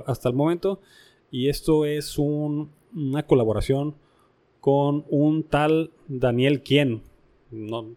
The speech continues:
así se llama, ¿no? O así se hace llamar Daniel Quien. Y Ed Maverick. La canción se llama Nos queda mucho dolor por recorrer. Un nombre más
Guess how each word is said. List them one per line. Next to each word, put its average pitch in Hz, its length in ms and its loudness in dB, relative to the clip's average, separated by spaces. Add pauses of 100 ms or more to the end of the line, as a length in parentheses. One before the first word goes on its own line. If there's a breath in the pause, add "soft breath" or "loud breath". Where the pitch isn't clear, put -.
así 117 240 -2
se 147 80 4
llama, 139 240 2
¿no? 147 140 -4
O 123 100 -4
así 113 160 -4
se 131 120 -2
hace 139 140 0
llamar 123 260 0
Daniel 120 360 -2 (140)
Quien. 214 300 2 (840)
Y 120 240 -10
Ed 131 140 0 (160)
Maverick. 131 440 -2 (220)
La 110 140 -4
canción 107 340 -2
se 131 80 4
llama 202 380 2 (640 loud breath)
Nos 101 420 0
queda 165 180 4
mucho 160 280 4
dolor 131 400 6
por 147 340 6
recorrer. 127 460 0 (1800 soft breath)
Un 113 280 -6 (340)
nombre 120 300 0
más - 640 -4